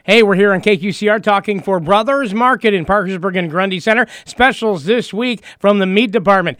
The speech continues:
Eighty percent lean ground beef, ten pound tubes for two sixty-nine per pound. You don't wanna buy the ten pound tube? Well, you can buy it by the pound. Eighty percent ground beef at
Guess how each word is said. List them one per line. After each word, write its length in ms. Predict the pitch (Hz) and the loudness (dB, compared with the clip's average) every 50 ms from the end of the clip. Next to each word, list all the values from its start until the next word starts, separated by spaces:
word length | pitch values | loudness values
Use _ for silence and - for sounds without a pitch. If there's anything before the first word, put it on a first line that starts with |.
| - - _ | -14 -16 _
Eighty 320 | 156 170 196 226 226 247 | -2 0 0 0 0 -2
percent 500 | 220 175 226 233 - - 233 214 202 175 - - - _ _ | -4 -4 -4 -4 -4 -2 0 0 0 -2 -6 -12 -20 _ _
lean 340 | - 139 170 202 220 220 208 | -10 -4 -2 0 0 0 -2
ground 380 | 160 180 202 214 214 208 180 151 | 0 2 2 2 2 2 0 0
beef, 240 | 185 214 220 208 - _ _ | -2 -2 -2 -4 -8 _ _
ten 240 | - - 247 262 202 | -4 -2 -2 0 0
pound 280 | 202 233 240 226 190 - | 0 0 0 0 -2 -2
tubes 340 | 220 240 240 190 156 - - - - _ | -2 -2 -2 -4 -6 -8 -14 -20 -12 _
for 240 | - 190 190 180 | -4 -4 -4 -4
two 340 | 147 - - - 285 294 302 | -6 -6 -2 2 2 2 2
sixty-nine 760 | - - - 311 - - - - 247 233 226 202 208 208 185 | 0 -2 -6 -8 -8 -10 -8 -6 -4 -2 0 0 0 0 -2
per 100 | 190 180 | -4 -4
pound. 340 | 139 208 226 214 180 139 - - - - | -2 0 2 2 0 -2 -4 -10 -8 -6
You 80 | 160 170 | -2 0
don't 120 | 190 196 | 2 2
wanna 160 | 202 208 208 | 4 4 4
buy 200 | 185 190 202 214 | 4 6 4 4
the 80 | 196 190 | 4 2
ten 200 | 170 226 240 214 | 0 0 2 4
pound 280 | 214 220 220 214 170 | 2 2 2 0 -2
tube? 260 | - 220 262 311 302 - - - - - | -4 -2 -2 -2 -4 -4 -8 -16 -6 -2
Well, 200 | 160 208 226 - - _ | 0 0 0 -2 -8 _
you 140 | 143 180 196 | -6 -6 -2
can 200 | - 214 190 160 | -2 -2 0 2
buy 180 | 175 180 196 | 2 4 4
it 140 | 208 196 165 | 2 2 2
by 200 | 170 165 180 190 | 2 2 4 2
the 120 | 196 196 165 | 2 -2 0
pound. 380 | - 233 262 247 240 233 190 - - - - | 0 2 2 4 2 0 -2 -6 -10 -12 -6
Eighty 220 | 143 170 175 185 | -4 -4 -4 -4
percent 340 | 135 156 - - 196 185 151 | -6 -6 -4 -2 -2 -2 -2
ground 340 | 139 175 180 190 185 170 151 | -2 -2 -2 0 -2 -2 0
beef 180 | 175 180 170 - - - - _ | -2 -2 -2 -4 -12 -20 -14 _
at 240 | - 147 165 165 - | 0 0 0 0 -2